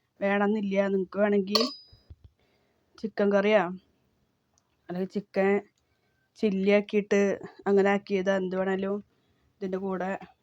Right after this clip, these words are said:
ഉം, കഴിക്കാം. ചോറ് വെറുതെ തിന്നാനും, ഏഹ്, രസമാണ്. ഇത് ടൊമാറ്റോ സോസിൻ്റെ കൂടെയൊക്കെ നല്ല, ഏഹ്, കഴിക്കാൻ. അപ്പോൾ ചോറിൽ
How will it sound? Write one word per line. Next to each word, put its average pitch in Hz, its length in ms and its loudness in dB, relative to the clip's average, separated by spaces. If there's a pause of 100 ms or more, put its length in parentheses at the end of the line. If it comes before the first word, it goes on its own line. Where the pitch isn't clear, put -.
(160)
ഉം, 190 280 -8
കഴിക്കാം. 185 520 -8 (2250)
ചോറ് 196 380 -2 (100)
വെറുതെ 202 320 -2
തിന്നാനും, 208 360 -2 (100)
ഏഹ്, 190 300 -4
രസമാണ്. 180 440 -6 (1120)
ഇത് 185 140 -8 (400)
ടൊമാറ്റോ 190 440 -4
സോസിൻ്റെ 185 400 -8
കൂടെയൊക്കെ 190 320 -4
നല്ല, 185 200 -4 (160)
ഏഹ്, 190 180 -6 (320)
കഴിക്കാൻ. 180 440 -8
അപ്പോൾ 196 240 -2 (540)
ചോറിൽ 185 440 -2